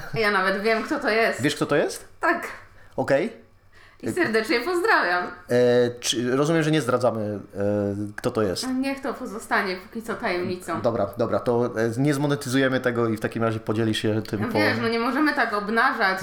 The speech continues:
Speaker 1: publicznie.
Speaker 2: To, to prawda, ale mamy taką odpowiedź. Jest to kadra naro-, narodowa w siatkówce, czyli polski sport narodowy, bo jesteśmy w nim dobrzy. E, plus Liga Aluron Zawiercie, nie wiedziałem, że coś takiego istnieje i też to jest w siatkówkę. Ale ktoś o ksywce Apus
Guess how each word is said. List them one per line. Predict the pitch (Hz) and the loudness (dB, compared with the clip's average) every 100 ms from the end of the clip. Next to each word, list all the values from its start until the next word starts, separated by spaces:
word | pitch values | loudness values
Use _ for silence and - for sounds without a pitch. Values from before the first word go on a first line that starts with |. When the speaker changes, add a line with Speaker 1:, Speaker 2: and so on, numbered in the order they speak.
| 135 | -6
Speaker 1:
publicznie. | 233 196 202 - 196 170 185 - - | -8 -8 -8 -6 -2 0 -2 -8 -4
Speaker 2:
To, | 127 | -4
to | - 127 | -2 0
prawda, | 131 120 110 | 2 2 2
ale | 135 180 | 2 2
mamy | 180 170 | 0 0
taką | 160 156 135 | 0 -2 -6
odpowiedź. | - 117 87 - - - - - | -4 -4 -4 -8 -18 -20 -20 -6
Jest | 127 151 | -2 -2
to | |
kadra | 143 160 165 | 0 0 2
naro-, | 156 139 127 | 2 0 0
narodowa | 135 131 139 139 | 0 2 0 0
w | |
siatkówce, | - - 135 120 135 147 | -2 -2 -2 -2 -2 -2
czyli | - 117 110 | -2 -2 -2
polski | - 120 - | -2 -2 -4
sport | 120 - 120 | -4 -2 -2
narodowy, | 120 113 113 110 | 0 0 0 0
bo | 110 | 0
jesteśmy | 110 110 113 | -2 -4 -4
w | 107 | -2
nim | 113 | 0
dobrzy. | 110 110 151 190 - - | 0 0 0 -2 -6 -12
E, | 113 107 | -8 -6
plus | - 165 170 | -2 0 0
Liga | 160 156 151 | 0 2 2
Aluron | 123 131 131 | 2 2 2
Zawiercie, | 120 120 117 180 185 | 0 0 0 0 0
nie | |
wiedziałem, | 131 117 120 | 2 2 0
że | 107 | -2
coś | - | -10
takiego | - 127 113 | -8 -2 0
istnieje | 110 156 156 147 | 0 0 0 0
i | |
też | 120 110 | -2 -2
to | 117 | -2
jest | - | -2
w | |
siatkówkę. | 113 - 123 - 208 - - - - - - - - - - | -4 -2 -4 -2 -2 -4 -16 -20 -20 -20 -20 -20 -20 -18 -4
Ale | 151 151 131 180 - - - | 0 2 0 -4 -12 -20 -6
ktoś | - 175 - | 0 0 0
o | 156 | -2
ksywce | - 156 - 143 - | -2 -2 0 0 0
Apus | 127 233 240 - | -2 2 0 -2